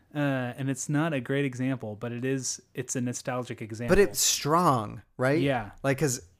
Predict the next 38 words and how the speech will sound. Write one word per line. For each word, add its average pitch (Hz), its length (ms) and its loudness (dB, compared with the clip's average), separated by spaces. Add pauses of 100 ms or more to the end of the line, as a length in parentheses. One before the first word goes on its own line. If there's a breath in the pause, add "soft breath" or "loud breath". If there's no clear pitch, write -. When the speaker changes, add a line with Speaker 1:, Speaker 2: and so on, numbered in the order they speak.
(180)
Speaker 2:
'cause 151 160 -2
even 170 300 2
if 175 120 2
I, 131 280 2
I 127 100 0
don't 127 320 0
like 131 220 -2
the 120 80 -4
fashion 127 360 -2
at 113 120 0
all, 139 380 0 (120)
it, 131 300 0 (600 soft breath)
it 143 120 4
rings 185 340 2
so - 420 4
much 180 280 0
more 131 360 2
true 120 680 0
watching 123 440 0
this 117 200 -4
movie 117 340 -2
than 117 240 -4
when 117 120 -6
I 117 100 -6
watch, 113 440 -6
like, 113 460 -6
um, 110 560 -6 (320 soft breath)
'cause 135 140 -4
people 147 240 2
have 131 80 2
started 120 340 -2
setting 123 400 0
period 120 440 -4
pieces 139 380 -4
around 143 260 -2
this 147 180 -6
Speaker 1:
Mm-hmm. 143 80 0
Speaker 2:
time, 147 340 0